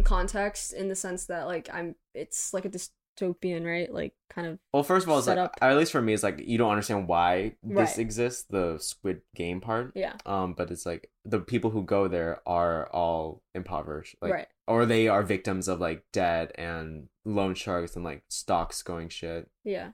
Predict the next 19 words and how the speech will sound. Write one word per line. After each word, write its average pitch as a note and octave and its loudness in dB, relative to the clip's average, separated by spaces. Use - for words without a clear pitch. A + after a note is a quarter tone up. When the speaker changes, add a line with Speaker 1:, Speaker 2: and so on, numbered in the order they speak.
Speaker 2:
'Cause D3 2
not E3+ 6
just A#2 2
poor, B2 2
it's, A2 0
like, G2+ 0
they're B2 4
all C3+ 6
technically G#2+ -4
poor F#2+ 2
'cause G2 -6
they're F2 -2
in E2+ -4
debt, F2+ 0
but A2+ 4
it's A2 4
not, A2 6
like, G#2 4
people G2+ 0